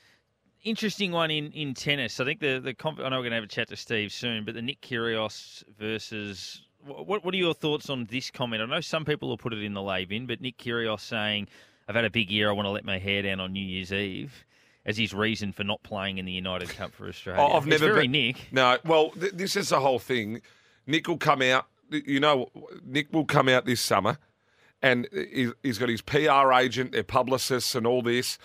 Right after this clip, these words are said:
Speaker 2: and all that, and he'll be Mister Nice Guy. He'll do something that'll be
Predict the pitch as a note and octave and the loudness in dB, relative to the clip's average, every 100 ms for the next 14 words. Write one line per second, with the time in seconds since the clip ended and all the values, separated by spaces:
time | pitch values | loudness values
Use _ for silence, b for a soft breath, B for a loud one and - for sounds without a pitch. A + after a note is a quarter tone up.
0 | b b b A#2+ C3 B2 B2+ C3+ B2+ B2 | b b b 2 4 6 6 4 2 2
1 | A#2+ C#3+ C#3+ C3+ B2+ C3+ - C3+ B2+ C3 | 2 0 0 0 2 2 2 2 4 2
2 | B2 G2+ A2+ - D3 D#3 C#3 C3 A#2+ A#2+ | 0 -2 -4 2 0 2 0 0 0 0
3 | A#2 | 0